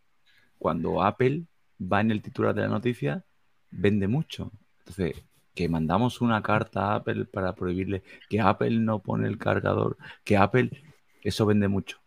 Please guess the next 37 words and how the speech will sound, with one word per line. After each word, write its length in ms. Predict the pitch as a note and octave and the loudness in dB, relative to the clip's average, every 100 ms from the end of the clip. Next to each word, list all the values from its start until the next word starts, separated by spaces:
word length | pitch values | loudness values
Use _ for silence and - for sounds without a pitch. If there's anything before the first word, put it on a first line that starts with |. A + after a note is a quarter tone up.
| _ _ | _ _
Pero 160 | G2+ | 2
luego 340 | F2 G2+ A#2 G#2 | 4 4 4 0
cuando 420 | - F#2 F#2 F2+ | -2 0 0 -2
se 160 | - F2+ | -4 -4
recula, 520 | F2+ - A#2+ D3 E3+ - _ _ - | -4 0 0 0 -4 -10 _ _ -10
eso 200 | - F2 | -6 -2
no 120 | F2 | 0
vende 220 | E2 E2+ | 0 -2
igual. 240 | D2+ C#2+ - _ _ _ | -4 -6 -10 _ _ _
Entonces, 480 | G2 F#2+ A#2+ G#2+ - - _ _ _ _ _ _ _ _ _ - - - | -4 -2 -2 -2 -4 -20 _ _ _ _ _ _ _ _ _ -20 -4 4
he 80 | |
ido 160 | B2+ C#3+ | 6 8
a 20 | |
buscarlo 440 | C#3 C3 D3 D3 B2 | 6 6 4 4 4
porque 180 | G2+ | 4
me 100 | F#2+ | 4
acordé 300 | F#2 E2+ F2+ A#2+ | 4 2 0 2
de 60 | |
una 120 | B2 | 2
noticia, 420 | B2+ B2 C#3 C3 B2+ | 2 0 -2 -2 -2
tú 240 | - F#2+ | -2 0
pones 280 | G#2 G2+ F#2+ | 2 2 2
en 100 | F#2+ | -2
el 100 | F#2 | 0
buscador, 520 | F#2 - E2 E2 E2 _ _ - - _ _ _ _ _ _ _ - | 0 0 0 0 -2 _ _ -20 -20 _ _ _ _ _ _ _ 0
eh, 420 | G2+ F#2+ F#2 F2+ | 4 6 4 4
"Brasil 480 | F2+ F#2 F2+ A#2+ C3 | 4 4 4 2 2
retira 420 | B2 A#2 A2+ G#2+ | 4 4 4 6
a 40 | G2 | 6
la 100 | F#2+ | 6
venta 340 | F2 E2+ E2+ | 4 0 0
el 100 | F2 | 2
iPhone 500 | F#2+ B2 - D3+ G3+ - _ - | 2 2 0 -2 -2 -6 _ 0
por 160 | F#2+ | 2
no 100 | F#2 | 4
llevar 240 | G2 F#2+ F2+ | 4 4 2
cargador". 460 | F#2 E2+ D2+ C#2 | 0 -2 -4 -6